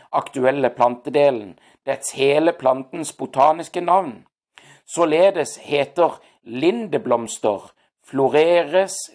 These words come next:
tiliale, bjørkeblad folia betula og så videre. Unntaksvis er historiske navn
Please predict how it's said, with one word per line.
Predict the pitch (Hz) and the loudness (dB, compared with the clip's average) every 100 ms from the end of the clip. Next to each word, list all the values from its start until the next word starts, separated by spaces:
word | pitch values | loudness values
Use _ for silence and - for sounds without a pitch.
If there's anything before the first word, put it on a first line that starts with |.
| _ - | _ -14
tiliale, | 135 131 131 120 120 120 135 113 _ _ _ _ | -10 -2 4 4 4 2 0 -4 _ _ _ _
bjørkeblad | 127 180 - - 160 185 185 185 - _ _ _ | -4 -2 -4 -10 0 2 2 0 -14 _ _ _
folia | 143 147 147 147 151 156 151 - - | -8 -6 -4 0 4 4 2 -2 -16
betula | 139 - 139 135 143 127 104 - | -16 -8 -6 -2 0 0 -2 -4
og | - | -6
så | 139 143 | -2 -2
videre. | 117 113 101 82 - _ - - 160 | -2 -2 -2 -4 -8 _ -20 -6 -2
Unntaksvis | 170 190 220 - 185 143 - - - - | -2 2 0 0 -4 -4 -6 -12 -20 -6
er | 160 | -2
historiske | 151 156 156 - 208 220 160 - 120 | -2 -2 -4 -4 -4 -2 -2 -2 2
navn | 110 104 95 | 4 2 -2